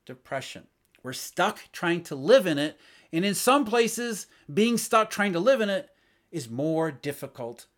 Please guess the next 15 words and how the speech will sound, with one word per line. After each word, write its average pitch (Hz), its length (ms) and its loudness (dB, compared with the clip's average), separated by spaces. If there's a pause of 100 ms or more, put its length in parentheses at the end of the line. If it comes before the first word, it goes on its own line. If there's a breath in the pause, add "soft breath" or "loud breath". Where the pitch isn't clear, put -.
(220)
than 117 300 -12
others. 113 520 -8
That's 226 320 -2
what - 200 -6
China's 190 360 -4
economy 160 560 -2
in 139 80 -10
twenty 139 280 -8
twenty-three 120 480 -8
was 135 220 -8
telling 233 380 -2
us. - 120 -6
That's 220 360 -4
the 226 140 -2
message. 220 680 -2